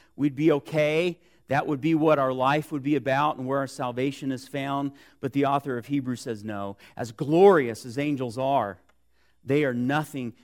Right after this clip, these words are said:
compared to the Son. They serve Him, and they serve the ones that He saves. So He is supreme over all of them." Angels cannot bring us ultimate salvation.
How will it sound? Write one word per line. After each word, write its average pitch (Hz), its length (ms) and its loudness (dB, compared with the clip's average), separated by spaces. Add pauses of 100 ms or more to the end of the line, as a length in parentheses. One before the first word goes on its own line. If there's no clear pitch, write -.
(140)
compared 127 540 -6
to 117 100 -20
the 113 80 -18
Son. 120 480 -10 (300)
They 170 160 4
serve 170 460 -4
Him, 170 360 -2 (160)
and 139 140 0
they 170 80 4
serve 196 360 2
the 160 80 0
ones 156 360 0
that 139 120 -8
He 170 160 -10
saves. - 760 0 (580)
So 151 380 0 (160)
He 214 180 -2
is 208 120 6
supreme 190 840 -2 (200)
over 165 500 2
all 180 320 6
of 139 80 -2
them." 127 160 -4 (240)
Angels 196 640 0 (200)
cannot 175 400 0
bring 170 240 0
us 160 160 -4
ultimate 147 400 -6
salvation. 131 640 -8